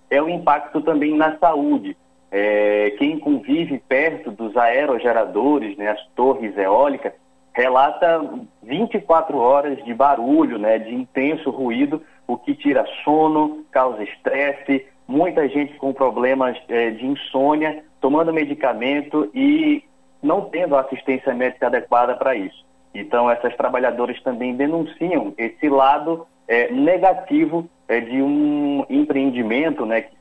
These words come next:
se propõe como uma energia limpa. Elas também, elas também ponderam lá, né, nessas manifestações e também na nossa entrevista lá no Central do Brasil,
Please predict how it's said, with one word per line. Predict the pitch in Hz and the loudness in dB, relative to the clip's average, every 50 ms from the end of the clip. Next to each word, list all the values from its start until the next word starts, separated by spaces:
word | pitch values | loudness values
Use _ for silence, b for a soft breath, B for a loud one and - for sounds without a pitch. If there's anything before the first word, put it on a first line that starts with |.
| _ | _
se | - 123 | -10 -6
propõe | - - 131 123 123 - 135 139 147 | 0 2 0 0 2 2 0 2 2
como | 147 151 151 151 151 156 151 151 147 | 2 0 0 0 0 -2 -2 -4 -4
uma | 143 143 143 143 | 0 0 2 2
energia | 147 151 147 147 143 143 131 - 151 156 151 | 2 0 0 0 0 0 0 0 0 0 2
limpa. | 143 135 135 127 120 - - - - _ _ _ _ _ _ _ _ _ _ _ - | 2 0 0 0 -2 -4 -6 -6 -8 _ _ _ _ _ _ _ _ _ _ _ -2
Elas | - 101 107 - - | 0 0 0 -2 -2
também, | - 131 120 107 110 110 107 104 - - - _ - | -4 -4 -2 -2 -4 -6 -6 -10 -14 -20 -14 _ 0
elas | 120 110 107 110 - - | 2 2 2 0 0 -2
também | 123 113 117 117 | -6 -6 -6 -8
ponderam | - - 156 147 123 107 110 123 139 147 135 113 107 | -2 -2 0 0 2 2 2 4 4 2 2 0 2
lá, | 104 113 123 143 139 120 | 2 4 4 4 4 2
né, | 113 107 | -2 -2
nessas | 110 107 107 - 113 104 104 | -4 -4 -4 -4 -8 -8 -6
manifestações | 104 107 107 107 104 - 101 101 - - 113 - - - 135 139 139 139 - b b b b b _ - | -6 -6 -6 -6 -4 -4 -4 -2 0 0 -2 -2 0 0 0 0 0 -2 -8 b b b b b _ -10
e | 110 | -6
também | - 135 120 110 123 123 | -2 -2 -2 0 0 0
na | 123 120 | 0 0
nossa | 117 117 117 117 - 120 | 2 2 2 2 0 -6
entrevista | 107 98 104 107 101 110 - - 110 | -10 -8 -8 -8 -8 -8 -6 -4 -2
lá | 107 107 | -2 -2
no | 107 104 - | -4 -4 -8
Central | - 110 101 - 101 101 101 | -10 -10 -8 -2 -2 -2 -2
do | 98 98 | -2 -4
Brasil, | 101 101 92 95 92 - 123 139 143 | -4 -2 -2 -2 -2 -2 -2 -2 -2